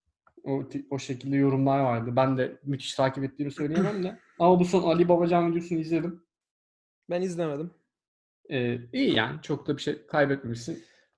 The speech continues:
Speaker 1: Çir-, çirkin bir propaganda <laughs> çalışması olmuş.
Speaker 2: Şeye de, Ekrem
Speaker 1: Ben öyle
Speaker 2: İmamoğlu'na
Speaker 1: düşünüyorum.
Speaker 2: yapmışlardı. Ya çirkin olarak görmüyorum. Onlar bu tür şeylere sıcak bakıyorlar. Aslında benim tahminim A K P davet etse onları, ona da giderler. Tarafsızlığını korumaya çalışacaklarına eminim. Öyle bir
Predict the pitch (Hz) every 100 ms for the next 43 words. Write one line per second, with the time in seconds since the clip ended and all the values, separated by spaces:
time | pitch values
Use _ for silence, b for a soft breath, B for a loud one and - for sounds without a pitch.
0 | _ _ - - 175 - 180 - 175 165
1 | - 160 170 170 139 143 - 165 - 143
2 | 120 175 147 - - - 185 311 370 330
3 | 185 196 240 262 269 277 277 262 - 220
4 | 123 117 - 180 165 175 - 277 277 311
5 | - 427 392 392 392 392 294 359 320 190
6 | 180 208 233 240 240 254 - 247 247 254
7 | 247 202 226 226 208 196 165 160 180 -
8 | 214 214 196 - - _ 175 190 226 226
9 | 247 226 247 247 - _ _ _ - 190
10 | 196 226 247 226 220 233 226 226 - 208
11 | 202 214 - 202 214 196 170 175 165 151
12 | - 165 165 170 185 180 185 185 180 180
13 | 185 190 185 175 180 180 185 185 180 156
14 | 156 165 165